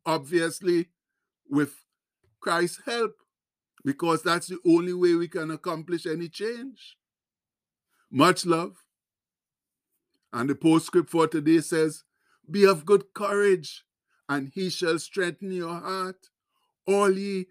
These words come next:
that hope in the Lord." And that comes from Psalm thirty-one twenty-four. And it's more gospel truth, people. If we stick with the Lord and believe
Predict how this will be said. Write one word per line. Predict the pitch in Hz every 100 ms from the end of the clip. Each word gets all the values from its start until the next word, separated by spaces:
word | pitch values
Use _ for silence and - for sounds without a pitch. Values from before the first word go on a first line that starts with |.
| _
that | - 156 -
hope | 185 190 196
in | 180
the | 175
Lord." | 180 202 214 202 196 - _ _ _ -
And | 143
that | 175 175
comes | 190 180 175
from | 180 156
Psalm | - 170 165
thirty-one | 156 170 151 170 165 165
twenty-four. | 180 156 156 156 - 190 175 196 _ _ _ -
And | 160 165
it's | 160 -
more | 175 180 185 170 -
gospel | 156 156 - 190 175
truth, | 165 196 185 185
people. | 185 170 185 185 180 _ _ _ _ _ _ _ _ _ _ _ _
If | 180 185
we | 175 175
stick | - - 208 -
with | 190 175
the |
Lord | 175 180 190 180 190 _ _ -
and | 151 147
believe | 160 165 175 202 196 196 180 -